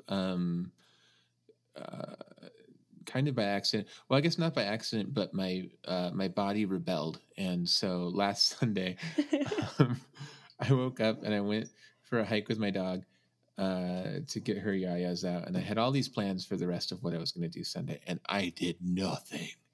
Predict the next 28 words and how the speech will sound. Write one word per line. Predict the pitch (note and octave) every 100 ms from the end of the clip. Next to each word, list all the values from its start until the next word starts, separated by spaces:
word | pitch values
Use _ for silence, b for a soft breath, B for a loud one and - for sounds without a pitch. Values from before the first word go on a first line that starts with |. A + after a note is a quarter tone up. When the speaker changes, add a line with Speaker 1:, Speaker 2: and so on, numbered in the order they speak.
| B B B _
Speaker 1:
Um, | G2 G#2 G2 F2+ E2+ E2 E3 - _ _ -
Speaker 2:
I'm |
Speaker 1:
and | G3
it |
Speaker 2:
sure | F3+
it |
Speaker 1:
was | E3
Speaker 2:
felt | - -
Speaker 1:
glorious. | E3+ D#3+ D#3
Speaker 2:
great. | - _ _ _
Yeah. | G3+ A3+
Speaker 1:
It | A2
was | G2 - - - -
freaking | A#2+ A2+ A2+
glorious. | G#2 F#2+ F2+ -
I | G2+
watched | G#2 G#2 -
a | G#2
lot | F#2+ F#2+
of | F2
Scrubs. | - G#2 G2 C#3 A#2+
I'm | G2
rewatching | F#2+ G2+ F#2 - F#2+
the | E2+
T | -
V | F#2+ E2+
show | - -
Scrubs. | - E2+ C3+